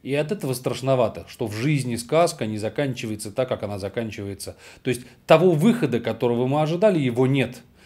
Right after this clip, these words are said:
Есть большой знак вопроса, что важно и к чему идти, и кто прав. И что та, м, а, т-, тот алгоритм действий, к которому мы привыкли, приводит в никуда в данном случае.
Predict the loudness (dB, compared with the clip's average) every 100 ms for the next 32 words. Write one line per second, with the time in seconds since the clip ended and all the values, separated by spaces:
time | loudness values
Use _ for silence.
0 | -18 -2 2 2 2 0 2 2 4 2
1 | 0 0 0 2 2 0 -4 -16 -12 0
2 | 2 6 6 6 2 -2 -2 -2 0 0
3 | -2 -4 -6 -4 -2 0 -2 -4 -20 _
4 | _ _ -20 -10 -6 -2 0 2 6 8
5 | 8 4 -8 -20 _ -10 -6 -4 -4 -6
6 | -12 -12 -12 2 2 4 2 2 4 2
7 | 2 0 0 0 0 -4 -4 -2 0 0
8 | 0 0 0 0 0 -2 -2 -6 -4 -2
9 | 0 2 2 0 -2 -2 -2 -2 2 4
10 | 2 -2 -18 _ _ _ -14 -8 0 2
11 | 2 -4 -8 -12 -16 -18 -20